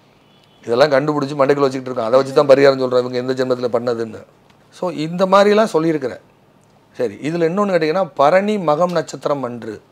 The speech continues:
பரணி மகம் நட்சத்திரம் அன்று கோயில்ல அபிஷேகம் பண்ணுவாங்க இல்லையா, அந்த கோமுகம்னு சொல்லுவாங்க, அதுல வரக்கூடிய தீர்த்தத்தை எடுத்து, அது சிவன் கோயிலா இருக்கணும்,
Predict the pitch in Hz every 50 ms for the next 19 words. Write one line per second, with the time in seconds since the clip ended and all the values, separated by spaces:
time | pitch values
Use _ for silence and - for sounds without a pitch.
0 | _ _ _ _ _ _ _ _ _ _ _ _ _ _ _ _ _ _ - 123
1 | 135 156 170 175 196 226 240 - - 123 123 120 135 151 156 151 139 135 - 139
2 | 120 - 123 135 131 117 110 113 110 110 110 110 101 98 - _ _ _ _ _
3 | _ _ _ _ _ _ _ _ - 175 196 208 196 185 165 160 180 170 202 196
4 | 180 170 160 156 151 147 143 139 135 143 151 147 139 131 123 - - 156 165 165
5 | 160 156 139 147 147 151 156 143 - 131 123 120 117 110 104 104 101 - - 110
6 | 123 143 170 170 147 147 165 175 170 180 170 165 151 - - 165 160 151 - 160
7 | 139 143 139 123 117 117 120 113 - 123 123 110 98 - _ _ _ _ _ _
8 | _ _ _ _ _ _ _ _ - 123 113 - 160 180 185 170 160 151 143 131
9 | 120 113 123 123 156 196 -